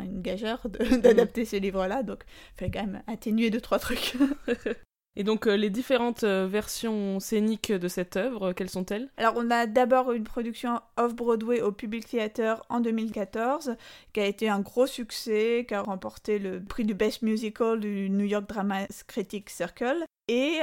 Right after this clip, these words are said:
Speaker 1: qui a été rejouée à plusieurs, euh, reprises, euh, à la demande du public. Et, euh,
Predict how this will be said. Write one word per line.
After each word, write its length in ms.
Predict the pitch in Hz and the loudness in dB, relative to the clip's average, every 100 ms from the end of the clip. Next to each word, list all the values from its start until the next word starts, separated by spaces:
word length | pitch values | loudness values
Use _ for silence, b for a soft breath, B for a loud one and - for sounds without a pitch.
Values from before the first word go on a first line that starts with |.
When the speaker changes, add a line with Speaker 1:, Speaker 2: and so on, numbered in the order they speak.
| - | 0
Speaker 1:
qui 80 | 254 | 0
a 80 | |
été 220 | 208 208 208 | 0 0 0
rejouée 680 | 233 226 247 240 247 247 _ - | 2 2 2 0 0 0 _ -4
à 160 | 196 | -2
plusieurs, 540 | 190 - 214 214 214 214 | -2 -4 -4 -2 -2 0
euh, 100 | 196 | 0
reprises, 640 | 214 196 - 220 226 214 | 0 -4 -4 -4 -2 -2
euh, 200 | 196 185 180 | -4 -4 -4
à 80 | |
la 100 | 180 | -2
demande 260 | 185 190 190 | 0 0 -2
du 100 | 185 | -4
public. 480 | 190 180 247 - 254 240 _ _ | -8 -6 -6 -4 -6 -6 _ _
Et, 380 | 208 233 269 285 | 2 4 4 6
euh, 140 | 247 | 4